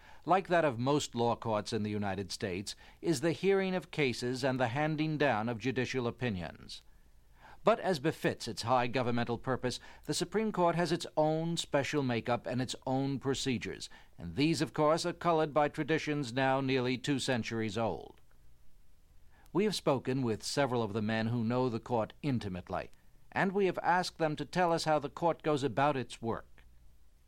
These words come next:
Nine men sit on the Supreme Court, the Chief Justice of the United States, and eight Associate Justices, all of whom are appointed by the President with the advice and consent of the Senate.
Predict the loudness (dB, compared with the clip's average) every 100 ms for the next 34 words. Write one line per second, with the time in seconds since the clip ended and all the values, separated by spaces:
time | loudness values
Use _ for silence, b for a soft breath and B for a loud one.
0 | -20 -20 -20 -20 -6 0 2 2 2 0
1 | 0 -2 0 0 -2 -6 -8 -4 -4 -4
2 | -2 -2 -2 -8 b b b b -6 -2
3 | 0 2 0 0 -4 -4 -2 0 2 2
4 | 2 -2 0 0 0 -6 -14 b b 0
5 | 0 -2 -2 0 0 -2 -8 -4 0 2
6 | 2 0 -4 -4 0 2 0 -4 -2 -2
7 | -4 B B B 2 4 2 0 2 2
8 | 2 2 0 0 0 2 0 -2 -2 -2
9 | -2 -2 -4 -8 -4 0 0 0 -6 -2
10 | 0 0 2 4 4 -2 -4 -2 -2 -2
11 | -2 0 0 -2 -12 -6 -4 -4 -2 -2
12 | -4 -8 -18